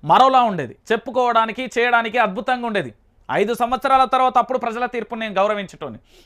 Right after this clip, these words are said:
ఇప్పటికీ గౌరవిస్తున్నా. కానీ కేసీఆర్ అనే వ్యక్తిని తెలంగాణ ప్రాంత బిడ్డలకు ఎట్లా అంటే రక్తబంధం కంటే ఎక్కువ ఉంటది. ఆ బంధాన్ని, కన్నబిడ్డ కంటే పెంచిన బిడ్డ మీద ఎంత ప్రేమ ఉంటుందో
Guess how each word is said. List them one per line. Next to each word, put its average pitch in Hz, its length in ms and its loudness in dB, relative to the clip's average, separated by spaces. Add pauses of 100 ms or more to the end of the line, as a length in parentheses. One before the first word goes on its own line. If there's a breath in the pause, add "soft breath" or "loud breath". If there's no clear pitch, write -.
ఇప్పటికీ 277 400 0
గౌరవిస్తున్నా. 247 520 2
కానీ 220 360 0
కేసీఆర్ 233 540 0
అనే 220 160 -4
వ్యక్తిని 226 300 -8
తెలంగాణ 220 400 -4 (100)
ప్రాంత 202 220 -2
బిడ్డలకు 208 500 -4 (580 soft breath)
ఎట్లా 240 200 -2
అంటే 233 220 -2
రక్తబంధం 226 560 -2
కంటే 214 280 -4
ఎక్కువ 214 260 -6
ఉంటది. 160 220 -6
ఆ 139 140 2
బంధాన్ని, 190 460 -2 (120)
కన్నబిడ్డ 202 380 -4
కంటే 214 260 -6
పెంచిన 196 320 -8
బిడ్డ 202 220 -4
మీద 202 200 -4
ఎంత 180 180 -4
ప్రేమ 208 280 -6
ఉంటుందో 196 260 -6